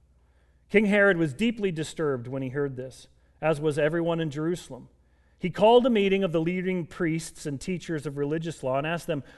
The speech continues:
"Where is the Messiah supposed to be born?"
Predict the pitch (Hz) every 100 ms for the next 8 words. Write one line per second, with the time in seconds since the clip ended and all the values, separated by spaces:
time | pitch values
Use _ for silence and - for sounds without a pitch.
0 | - _ 135 165 185 220 233 180 202 202
1 | 190 - 175 139 139 160 - 165 180 156
2 | 139 - 139 160 175 202 147